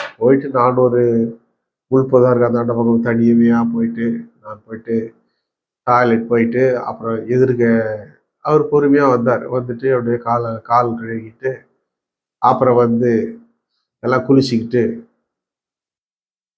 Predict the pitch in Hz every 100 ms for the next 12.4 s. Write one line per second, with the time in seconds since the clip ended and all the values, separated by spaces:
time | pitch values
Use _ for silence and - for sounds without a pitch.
0 | _ _ _ _ _ _ _ _ _ _
1 | _ - 143 147 139 135 131 127 123 120
2 | 120 - 147 143 143 135 135 135 139 131
3 | 127 135 127 120 117 127 135 127 120 120
4 | 120 117 117 120 120 120 135 131 123 120
5 | 123 120 120 120 120 120 120 117 120 117
6 | 117 117 120 113 113 117 113 113 113 113
7 | 117 117 113 113 113 113 104 104 107 -
8 | _ _ _ - - - _ _ _ _
9 | 135 139 139 143 139 143 139 143 139 135
10 | 131 127 123 120 120 117 147 117 117 131
11 | 139 - _ _ _ _ _ _ _ _
12 | _ _ - 160